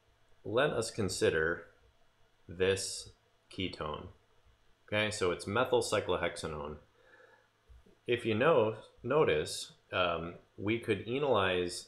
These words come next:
at that position, right? That's got two protons there, but there's also an acidic proton right there. So we've got this potential to enolize in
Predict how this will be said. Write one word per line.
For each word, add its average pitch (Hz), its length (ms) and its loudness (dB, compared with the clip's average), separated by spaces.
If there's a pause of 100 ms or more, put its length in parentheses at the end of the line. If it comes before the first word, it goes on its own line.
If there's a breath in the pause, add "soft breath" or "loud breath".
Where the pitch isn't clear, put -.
(120)
at 85 260 -8
that 147 260 0
position, 82 680 -4 (680)
right? 98 240 -6
That's - 180 -6
got 87 240 -2
two 90 340 -2
protons 82 480 -2
there, 85 300 -2 (280 loud breath)
but 113 480 0
there's 120 200 2
also 131 400 2
an 110 60 2
acidic 107 380 -2
proton 98 460 0
right 80 240 -2
there. 98 400 0 (720 loud breath)
So 117 200 4
we've 120 120 4
got 151 140 4
this 165 120 0
potential 131 480 2
to 95 100 -6
enolize 95 680 0
in 92 140 -6